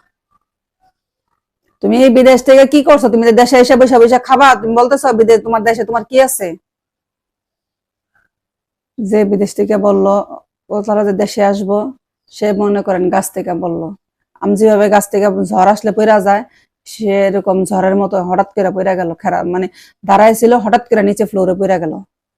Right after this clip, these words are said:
পইরা বলতেছে, "আব্বা কি বলেন আপনি, আমি কিছু করি নাই?" কয়, "না,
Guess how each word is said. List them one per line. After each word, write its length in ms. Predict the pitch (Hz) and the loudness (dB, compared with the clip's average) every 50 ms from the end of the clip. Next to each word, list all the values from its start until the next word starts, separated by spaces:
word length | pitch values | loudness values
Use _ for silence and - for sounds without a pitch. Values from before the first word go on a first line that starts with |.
| _ _ _ _ _ _ _ - | _ _ _ _ _ _ _ -6
পইরা 200 | 202 202 208 208 | -2 0 0 0
বলতেছে, 340 | 202 208 202 214 202 - - | 2 0 -2 -2 -4 -4 -2
"আব্বা 200 | 196 190 202 214 | -4 -2 -2 -4
কি 180 | 214 - - 247 247 | -4 -2 -2 -2 0
বলেন 280 | 220 233 226 220 214 208 | 0 2 2 2 2 0
আপনি, 160 | 208 196 220 196 | -2 -2 -2 -2
আমি 140 | 196 202 202 | -2 -2 -2
কিছু 200 | 226 226 - 254 - | -2 -4 -4 -4 0
করি 200 | 254 240 247 254 | 0 2 2 2
নাই?" 220 | 269 269 262 220 196 | 2 0 0 -2 -2
কয়, 180 | - 196 185 | -4 -6 -6
"না, 120 | 185 180 | -4 -4